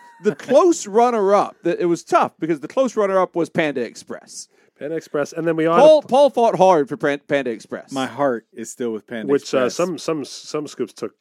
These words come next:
Speaker 1: took real issue with. Some,
Speaker 2: Yeah.
Speaker 1: some peop-, some scoops take that as total garbage.
Speaker 3: They
Speaker 2: And
Speaker 3: don't like it?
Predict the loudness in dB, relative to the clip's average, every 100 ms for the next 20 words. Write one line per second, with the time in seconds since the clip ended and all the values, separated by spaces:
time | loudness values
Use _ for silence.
0 | _ -18 -14 -4 -4 -4 -8 -14 -16 -16
1 | -18 _ -10 -8 -8 _ _ _ _ -14
2 | -14 -16 _ -16 -14 -12 -14 -12 -14 -10
3 | -12 -12 -18 _ _ -10 -10 -10 -14 -14
4 | -20 -20 _ _ -4 -2 -2 -4 -6 -8